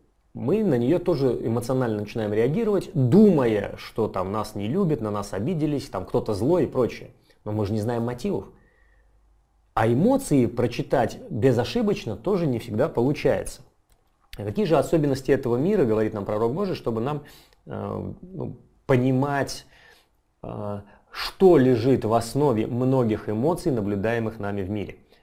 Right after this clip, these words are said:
Это напряженность. Невиданная прежде напряженность овладевает миром. В развлечениях, в денежных сделках, в борьбе за власть, за существование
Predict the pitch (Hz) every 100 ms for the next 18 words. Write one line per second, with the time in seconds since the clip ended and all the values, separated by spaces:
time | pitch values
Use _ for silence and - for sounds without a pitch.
0 | - 175 175 139 110 143 - 117 120 107
1 | 135 107 95 - - _ _ - - _
2 | - 101 107 110 226 220 208 - 196 156
3 | 175 160 160 170 180 - 117 123 120 135
4 | 123 127 123 90 82 - - 107 131 170
5 | - 113 90 85 104 147 131 160 113 101
6 | 127 - 90 95 131 156 135 151 151 98
7 | 95 - 120 - 160 165 143